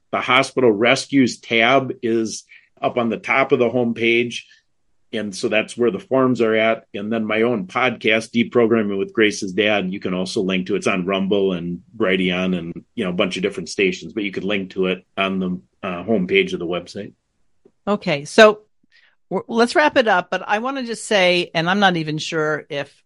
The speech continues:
Speaker 2: I should be proud of this or not, or even admit it, I expect wicked people to be wicked. So if I know that there are people at the highest echelons of statist governments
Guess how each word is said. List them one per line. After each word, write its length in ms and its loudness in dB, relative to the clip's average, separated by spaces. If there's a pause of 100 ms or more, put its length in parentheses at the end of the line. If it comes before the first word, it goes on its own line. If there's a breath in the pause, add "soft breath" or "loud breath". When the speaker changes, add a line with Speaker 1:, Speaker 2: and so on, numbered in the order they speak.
Speaker 2:
I 80 -6
should 180 -6
be 120 -10
proud 340 -2
of 140 -14
this 280 -4
or 100 2
not, 300 2
or 60 -2
even 260 0
admit 380 2
it, 260 0 (400 loud breath)
I 140 6
expect 540 0
wicked 360 -4
people 320 -6
to 120 -12
be 140 -12
wicked. 460 -12 (280)
So 460 2
if 260 -2
I 180 2
know 320 -2
that 200 -4
there 160 0
are 60 -4
people 400 -2
at 100 -2
the 80 0
highest 480 4
echelons 760 -4
of 320 -2
statist 480 -4
governments 640 0